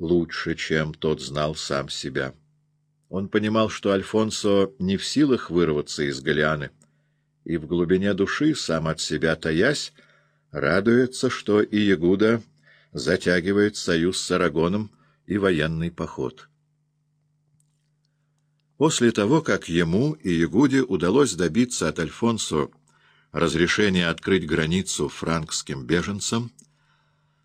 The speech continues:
он не сомневался в своей власти над этим варварским властителем —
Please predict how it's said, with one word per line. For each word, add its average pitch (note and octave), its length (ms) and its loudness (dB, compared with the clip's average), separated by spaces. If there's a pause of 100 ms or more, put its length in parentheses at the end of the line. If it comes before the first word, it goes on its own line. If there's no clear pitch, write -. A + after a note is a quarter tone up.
он D3 180 4
не D#3 100 4
сомневался C3+ 680 4
в - 80 -2
своей G#2+ 380 4
власти G2 480 0
над G2 220 0
этим G2 320 0
варварским F2 600 -2
властителем — D#2+ 800 -4